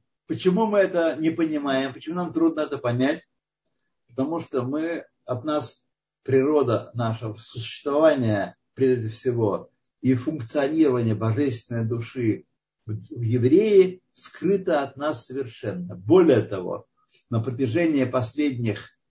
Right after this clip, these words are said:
поколений, на протяжении последних поколений, сокрытие усугубилось,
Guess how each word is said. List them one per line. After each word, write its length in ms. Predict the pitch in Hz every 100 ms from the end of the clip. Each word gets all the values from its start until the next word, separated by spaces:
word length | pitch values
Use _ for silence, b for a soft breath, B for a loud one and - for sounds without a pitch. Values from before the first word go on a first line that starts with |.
| _ _ _
поколений, 840 | 110 120 123 190 202 139 98 98 - _ _ _
на 80 | -
протяжении 200 | 120 131
последних 480 | 120 117 131 117 110
поколений, 680 | 110 123 113 95 92 - - _ _ _
сокрытие 640 | 117 110 147 180 175 139
усугубилось, 1200 | 131 147 113 151 135 151 208 143 117 95 113 -